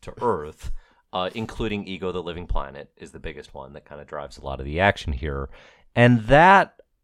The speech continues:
Speaker 2: never manifests in the way that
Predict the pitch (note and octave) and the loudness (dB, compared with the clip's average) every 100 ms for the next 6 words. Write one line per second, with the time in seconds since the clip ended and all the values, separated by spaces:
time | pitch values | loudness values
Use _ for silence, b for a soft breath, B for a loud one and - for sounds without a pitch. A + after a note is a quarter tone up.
0 | - B2 A#2+ A#2+ A#2+ A#2 A2+ A2 G#2+ G#2+ | -6 -2 2 4 6 6 2 2 2 4
1 | G2+ G2 - F#2+ E2+ - F2+ E2 D#2 D#2+ | 4 2 2 0 0 -2 -4 -2 0 0
2 | D#2 D2+ D2+ D2 _ _ _ _ F2+ D#2 | -2 -4 -6 -10 _ _ _ _ -4 -2
3 | C2+ | -2